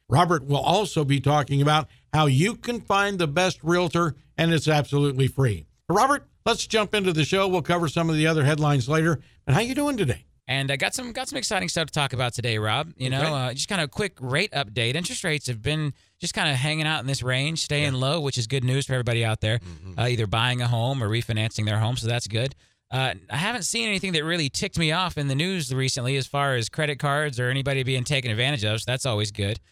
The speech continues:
Speaker 2: You know, usually there, there's that, there's always an article that just seems to get me all fired up about once a week,
Speaker 1: <laughs>
Speaker 2: uh, you know, where some company tries some harebrained scheme to take advantage of consumers, and it just drives me crazy.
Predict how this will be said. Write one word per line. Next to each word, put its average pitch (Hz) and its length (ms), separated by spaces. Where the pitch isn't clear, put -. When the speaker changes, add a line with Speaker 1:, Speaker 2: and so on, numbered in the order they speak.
Speaker 2:
You 123 120
know, 110 160
usually 139 320
there, 117 160
there's 110 200
that, 110 220
there's 113 180
always 156 220
an 127 60
article 107 440
that 92 100
just 95 160
seems 117 180
to 107 80
get 110 120
me 104 100
all 104 140
fired 104 340
up 104 100
about 90 260
once - 180
a 104 60
week, 104 320
Speaker 1:
<laughs> - 200
Speaker 2:
uh, 104 240
you 117 60
know, 113 100
where 113 100
some 135 220
company 120 400
tries 117 300
some 107 160
harebrained 113 640
scheme 117 340
to 98 60
take 113 220
advantage 104 360
of 107 80
consumers, 98 560
and 95 100
it 98 60
just 101 240
drives 98 240
me 92 80
crazy. 98 420